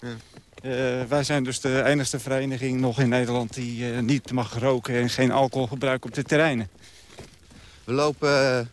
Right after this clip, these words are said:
Speaker 1: terwijl we hier zo lopen te praten, over een inderdaad schitterend terrein. Eh, gasveldjes met, eh, struiken, bomen.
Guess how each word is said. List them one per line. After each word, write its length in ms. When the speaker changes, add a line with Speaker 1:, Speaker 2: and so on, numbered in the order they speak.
Speaker 1:
terwijl 220
we 60
hier 100
zo 100
lopen 240
te 60
praten, 400
over 240
een 160
inderdaad 400
schitterend 560
terrein. 400
Eh, 280
gasveldjes 1000
met, 200
eh, 400
struiken, 720
bomen. 640